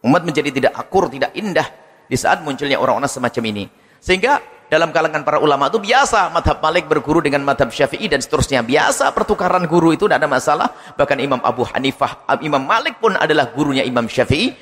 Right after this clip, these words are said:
Dan Imam Syafi'i juga gurunya Imam Ahmad ibn Hanbal. Jadi bukan permusuhan.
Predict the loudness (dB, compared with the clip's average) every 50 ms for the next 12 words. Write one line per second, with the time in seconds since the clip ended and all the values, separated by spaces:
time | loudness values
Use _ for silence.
0 | -20 -8 -2 -2 -2 0 0 0 -2 -2 -2 -2 -4 -4 -4 -6 -4 -2 -2 -2
1 | 0 0 2 2 4 4 2 0 -2 -4 -4 -6 -6 -4 -4 -4 -4 -4 -4 -6
2 | -6 -6 -6 -8 -6 -4 -2 0 0 0 -2 -2 -8 _ _ _ _ _ _ _
3 | -4 -2 -2 0 0 0 -2 -2 -2 0 -2 -2 -2 -2 -4 -4 0 0 0 0
4 | -2 -6